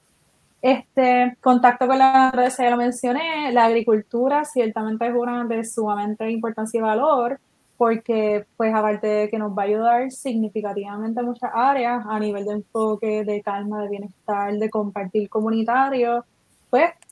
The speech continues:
también tenemos el factor que no nos encanta hablar, pero es una realidad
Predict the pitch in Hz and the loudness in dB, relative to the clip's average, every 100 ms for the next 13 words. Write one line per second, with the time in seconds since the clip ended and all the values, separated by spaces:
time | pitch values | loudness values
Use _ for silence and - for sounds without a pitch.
0 | _ _ 233 220 214 214 233 240 254 254 | _ _ 0 2 0 -2 -2 0 -2 0
1 | 254 - 269 269 - 226 220 311 339 320 | -4 -2 -2 -2 -2 0 0 -2 -4 -8
2 | 320 285 294 480 - 262 247 247 247 254 | -4 -2 0 -2 -2 0 0 0 -2 0
3 | 262 262 269 311 233 254 | -2 0 -2 -2 -2 -4